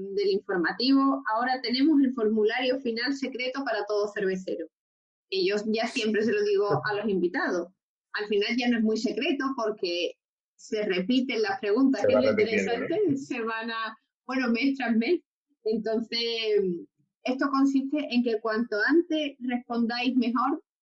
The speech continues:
Speaker 1: porque tiene que ser como, como una respuesta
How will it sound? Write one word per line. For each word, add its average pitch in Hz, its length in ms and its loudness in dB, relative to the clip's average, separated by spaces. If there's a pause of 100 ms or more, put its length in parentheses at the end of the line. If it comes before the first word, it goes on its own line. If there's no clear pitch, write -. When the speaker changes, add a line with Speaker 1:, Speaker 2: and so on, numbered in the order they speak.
(160)
Speaker 1:
porque 208 260 -2
tiene 254 260 0
que 254 120 -2
ser 262 440 -4
como, 208 540 0
como 208 300 0
una 247 320 2
respuesta 247 480 -4